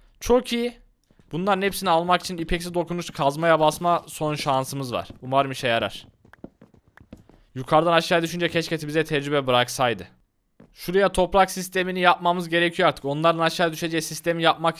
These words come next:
istiyorum ve şu anda topraklı yer çıkmadığı için de şurayı tamamen bitiremiyoruz. O yüzden şuraya yapacağız bir tane zombi evini. Şuraya da bir tane hayvan evi yaparız. Oradan spawnerlarla düşerler ama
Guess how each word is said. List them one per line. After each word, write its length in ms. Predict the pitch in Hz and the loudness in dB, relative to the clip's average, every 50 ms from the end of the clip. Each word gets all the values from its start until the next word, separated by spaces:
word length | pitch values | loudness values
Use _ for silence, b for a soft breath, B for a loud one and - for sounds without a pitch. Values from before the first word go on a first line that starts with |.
| - - - | -14 -12 -10
istiyorum 440 | 156 - - - 170 170 175 175 170 | -10 -10 -4 0 2 2 2 2 2
ve 140 | 180 180 | 2 0
şu 180 | 170 - - 165 | 0 0 0 0
anda 200 | 160 170 170 165 | 2 2 0 -2
topraklı 520 | - - 160 151 - 165 165 165 - 170 | 0 -2 -4 0 2 2 2 2 0 -2
yer 160 | 165 165 160 - | 0 0 0 0
çıkmadığı 440 | - 165 - - 170 170 165 170 | -4 -10 -4 2 2 2 2 2
için 260 | 165 160 - 170 170 170 | -2 -2 -4 -4 -2 -2
de 120 | 190 202 b b b b b b b b b | -2 -2 b b b b b b b b b
şurayı 400 | - - 165 170 170 175 170 170 | -10 -2 4 4 6 6 4 2
tamamen 500 | 170 160 156 165 165 165 170 170 160 156 | 2 0 2 4 4 2 2 0 -4 -4
bitiremiyoruz. 640 | 156 151 - 180 180 170 165 151 139 151 - - - b b b b b b b | -6 -4 0 2 2 2 2 0 0 0 -2 -4 -10 b b b b b b b
O 180 | - 147 156 165 | -2 0 2 2
yüzden 240 | 170 170 175 180 175 | 2 2 0 -2 -2
şuraya 360 | - - - 175 170 175 165 | -2 -4 -4 0 4 4 6
yapacağız 720 | 160 147 135 - 147 131 131 127 127 131 131 - - _ | 6 6 6 6 4 0 2 2 0 0 0 -4 -16 _
bir 180 | - - 131 123 | -18 -18 -16 -8
tane 280 | - 139 127 127 127 | -2 -2 -2 0 -2
zombi 300 | 120 120 123 123 123 127 | -4 -4 -6 -4 -2 -2
evini. 240 | 123 123 139 175 175 | -2 -2 -4 -6 -8
Şuraya 260 | - - 156 156 147 | -6 -2 0 0 2
da 100 | 151 147 | 2 0
bir 60 | 147 - | -2 0
tane 220 | 160 156 147 147 | -2 -2 0 0
hayvan 360 | 151 143 131 139 143 147 143 | 2 2 2 4 2 0 0
evi 160 | 147 147 143 | -2 -2 0
yaparız. 380 | 147 143 143 - 165 165 165 151 | 2 0 2 2 2 0 0 0
Oradan 260 | 139 135 139 151 147 | -2 -2 0 0 -2
spawnerlarla 760 | 147 - - - 147 139 143 147 143 143 139 139 143 139 135 | -4 -4 -4 0 0 0 0 -2 -2 0 0 0 0 -2 -4
düşerler 340 | 139 - - 147 139 135 135 | -6 -6 -6 -4 -2 0 0
ama 300 | 156 185 165 113 - | 0 0 -2 -4 -6